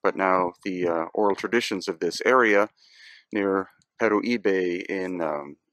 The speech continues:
Brazil state that there is an Atlantic connection. That makes the whole story far more intriguing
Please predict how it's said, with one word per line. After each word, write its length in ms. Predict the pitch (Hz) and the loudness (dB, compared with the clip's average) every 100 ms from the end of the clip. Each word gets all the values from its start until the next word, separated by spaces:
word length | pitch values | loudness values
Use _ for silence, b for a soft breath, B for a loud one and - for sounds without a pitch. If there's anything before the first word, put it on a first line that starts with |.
| _ | _
Brazil 500 | 101 90 160 82 69 - | -4 0 2 2 -2 -8
state 380 | - - 87 - | -4 0 0 -2
that 120 | - | -4
there 120 | 95 | -2
is 120 | 95 107 | -2 -2
an 100 | 98 | -4
Atlantic 540 | 107 143 208 - - | 0 0 0 -6 -10
connection. 480 | - 78 - - - - _ _ _ _ _ | -10 -10 -10 -12 -14 -20 _ _ _ _ _
That 200 | - 92 | -8 -4
makes 260 | 101 101 - | -2 -2 -2
the 120 | 101 | -4
whole 260 | 107 101 101 | 0 0 -2
story 420 | - 101 92 95 | -4 -2 -2 -4
far 480 | - - - 113 110 | -8 -6 0 0 0
more 240 | 104 98 | 0 -2
intriguing 680 | 92 - 127 127 78 71 | -4 -6 -8 -6 -8 -8